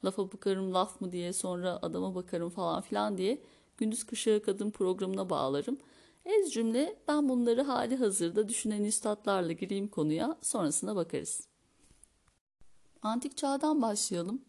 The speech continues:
Zaten bu podcast'te antik çağlardan ya da tarih öncesi dönemlerden bahsediyor bir konuyla ilgili lafa girdiğinde.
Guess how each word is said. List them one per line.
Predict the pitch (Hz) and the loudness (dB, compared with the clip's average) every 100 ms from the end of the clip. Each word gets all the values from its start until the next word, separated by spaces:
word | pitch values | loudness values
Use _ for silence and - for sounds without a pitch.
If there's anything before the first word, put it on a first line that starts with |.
| _ _ | _ _
Zaten | - 196 202 226 220 | 0 2 2 2 0
bu | |
podcast'te | 233 233 233 220 226 - | 0 -2 -2 -6 -4 0
antik | - 202 - | 0 0 -2
çağlardan | - 220 196 190 190 190 226 | 0 4 6 4 2 0 0
ya | 214 214 | 2 2
da | 220 277 - _ | 0 -4 -14 _
tarih | - 196 196 | 0 4 6
öncesi | 220 202 208 - | 6 4 -2 0
dönemlerden | 185 185 185 185 185 214 185 | 0 0 2 0 0 -4 -4
bahsediyor | - - - 151 151 | -4 -4 -6 -4 -4
bir | 165 | -4
konuyla | - 175 170 160 | -4 -2 0 -2
ilgili | 156 175 156 151 160 - _ - | -2 -4 -4 -4 -6 -16 _ -4
lafa | 160 175 | -2 -2
girdiğinde. | 160 156 147 151 151 156 269 | -2 -4 -4 -2 0 -2 -4